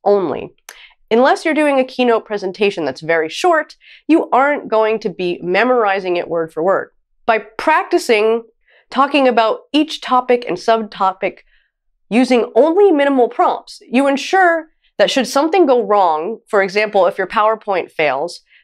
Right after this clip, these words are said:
to work properly, you're able to speak from your unconscious memory rather than needing to read it. Improvisation is a valuable skill that will make you feel more comfortable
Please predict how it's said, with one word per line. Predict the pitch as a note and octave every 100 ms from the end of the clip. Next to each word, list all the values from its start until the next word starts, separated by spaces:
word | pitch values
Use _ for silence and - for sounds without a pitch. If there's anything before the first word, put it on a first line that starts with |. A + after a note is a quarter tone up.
| -
to | E3+
work | E3+ -
properly, | B3+ A#3 D3 C#3 D#3 _
you're | D#4 F4+ -
able | C4+ B3 B3+ B3
to | B3
speak | B3+ - G#3+ G3 - _ _ _ _ _ _ _ _ _
from | - A#3
your | G#3 -
unconscious | D4+ E4 B3+ A3+ G3+ G3
memory | E3+ E3 D#3 D#3+ -
rather | F3+ F#3+ A3 A#3+
than | A#3+ G#3
needing | G3 F#3+ F#3
to | F#3+ E3
read | D3 G3+ D#3
it. | - - _ _ _ _ _ _ _ _ _ _ _ _ _
Improvisation | C4 D4+ F4+ C4+ B3+ B3+ C#4+ B3 E3+ E3
is | F#3
a | G3
valuable | F3 G3 A3+ B3+ A3 G#3
skill | - - F#3 C#3 -
that | G#3 F3
will | B3+
make | C4 C#4+ C#4
you | D#4+
feel | C#4 B3+
more | A3+ A#3 C4+ D#4+
comfortable | - D#4 F4+ A#3 G3 E3 E3